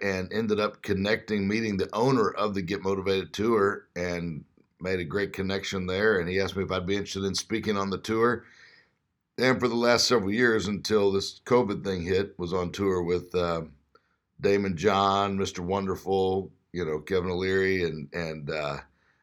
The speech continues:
uh, and some of those people. So it's been pretty amazing. I didn't think that's where I'd be, but it opened up.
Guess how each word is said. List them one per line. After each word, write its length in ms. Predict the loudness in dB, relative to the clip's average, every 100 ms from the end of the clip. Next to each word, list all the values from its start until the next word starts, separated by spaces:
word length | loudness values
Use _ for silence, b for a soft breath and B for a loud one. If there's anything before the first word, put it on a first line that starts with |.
| _ -16
uh, 280 | -12 -10 -12 -14 _ -6
and 200 | -4 -2
some 140 | 0
of 60 | 2
those 160 | 0 0
people. 300 | -4 -4 -6
So 400 | 2 4 4 -2 B B
it's 100 | -4
been 140 | 2
pretty 160 | 6 6
amazing. 500 | 8 6 6 0 -6 _
I 120 | 2
didn't 240 | 2 0 -2
think 200 | 0 2
that's 200 | 2 2
where 140 | 0
I'd 120 | 2
be, 160 | 0 -2
but 380 | 0 0 0 -6 _ _ -2
it 100 | 4
opened 380 | 4 4 0 2
up. 340 | 4 4 0